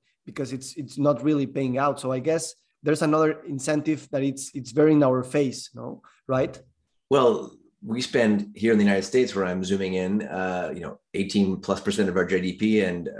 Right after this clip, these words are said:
Speaker 2: we are the most advanced healthcare systems, uh, in the world, but we are way down on the outcomes list in the United States. Uh, there are many parts of the world that spend way less. They might be socialized systems. You might wait longer to get your hip replacement,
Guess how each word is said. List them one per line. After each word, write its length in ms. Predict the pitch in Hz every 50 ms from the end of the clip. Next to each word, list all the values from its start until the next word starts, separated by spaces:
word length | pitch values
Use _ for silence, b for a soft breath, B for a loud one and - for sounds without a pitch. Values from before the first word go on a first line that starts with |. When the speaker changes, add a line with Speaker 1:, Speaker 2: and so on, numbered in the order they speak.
| - -
Speaker 2:
we 120 | - 95
are 80 | 92 87
the 120 | 87 90
most 260 | 87 95 98 98 - 107
advanced 440 | 92 90 - 90 98 104 101 -
healthcare 340 | - 107 101 - - 110 104
systems, 1080 | - - 117 107 - - 110 107 131 160 220 208 190 - - _ - - - 85 82 92
uh, 200 | 107 113 135 B B B B B B
in 100 | - 113
the 80 | 110 110
world, 260 | 104 113 127 151 156
but 160 | 131 123 117
we 220 | 107 117 120 117 113
are 180 | 110 107 107
way 300 | 113 123 147 160 156 147
down 240 | 131 131 123 117 113
on 80 | 110 104
the 80 | 104
outcomes 380 | 101 107 104 - 95 87 82 -
list 320 | 82 71 67 - - -
in 80 | - 80
the 60 | 92
United 200 | 90 87 82 78
States. 480 | - - 78 71 67 - - - - - -
Uh, 320 | 87 87 87 85 85 82 80 B B B B _ -
there 80 | 90
are 40 | 90
many 140 | 98 104 110
parts 220 | 101 110 98 87
of 60 | - 98
the 80 | 95
world 180 | 92 92 90 87
that 80 | -
spend 280 | - - - 95 90 87
way 160 | 92 98 98
less. 380 | 98 95 92 95 104 101 - -
They 100 | - 98
might 200 | 98 104 101 101
be 80 | 92
socialized 720 | 90 - - - - - - - 87 87 95 95 90 - -
systems. 400 | - 101 - - 104 104 101 -
You 80 | 87
might 200 | 87 95 101 101
wait 220 | - 98 101 95 -
longer 480 | 90 87 87 87 101 107 101 104 98
to 80 | 95 98
get 160 | 92 101 92
your 120 | 95 98 92
hip 140 | 101 98
replacement, 560 | 104 107 98 101 101 98 95 - 95 95 95